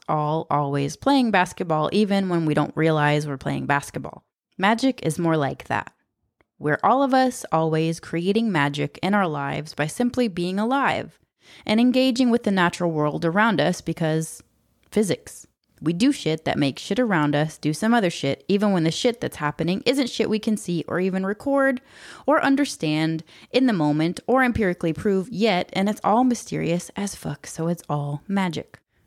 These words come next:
And when we're doing it unwittingly or unbeknownst to us, we're just sad little witches making bad magic and unaware that we're doing it. Although there are the few that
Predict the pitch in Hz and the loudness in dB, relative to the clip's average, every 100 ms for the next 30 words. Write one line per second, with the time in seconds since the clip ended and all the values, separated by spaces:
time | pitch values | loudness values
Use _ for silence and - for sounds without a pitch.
0 | - 185 190 185 160 160 170 196 196 - | -2 2 4 2 0 0 2 2 2 0
1 | 165 156 185 330 233 160 165 226 294 175 | -2 2 2 4 2 2 0 0 0 0
2 | - 285 285 254 214 233 - - - 156 | 4 4 4 4 2 0 -2 -4 -2 -2
3 | 156 - - 190 190 247 254 - - - | -4 -10 -2 0 4 2 2 -6 -14 -4
4 | 254 240 185 170 165 160 156 190 196 190 | 0 0 0 2 2 0 0 0 0 2
5 | 160 170 208 196 170 180 175 151 147 143 | 0 0 0 2 2 2 2 2 0 -4
6 | - - 151 - 180 175 143 143 143 - | -6 -2 0 0 0 0 -2 -2 -2 -4
7 | 160 180 254 262 180 - - _ _ _ | -4 -2 2 2 0 -6 -14 _ _ _
8 | _ - - - 208 226 214 208 - 170 | _ -20 -4 0 4 4 4 4 4 2
9 | 202 247 214 214 214 175 160 | 2 0 0 2 2 2 0